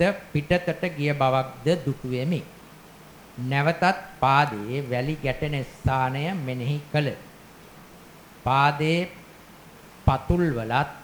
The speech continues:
විලුඹ දෙසත් වැලි ගැටීමෙන් වේදනාවක්ද දැනුනි. එවිට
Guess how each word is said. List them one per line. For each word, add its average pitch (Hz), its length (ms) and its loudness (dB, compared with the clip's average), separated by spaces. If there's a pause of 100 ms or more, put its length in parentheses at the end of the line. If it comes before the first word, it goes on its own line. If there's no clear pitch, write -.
(640)
විලුඹ 160 420 2
දෙසත් 135 460 -2 (640)
වැලි 139 360 0
ගැටීමෙන් 131 720 -4 (540)
වේදනාවක්ද 143 1080 2
දැනුනි. 143 440 2 (1200)
එවිට 147 360 4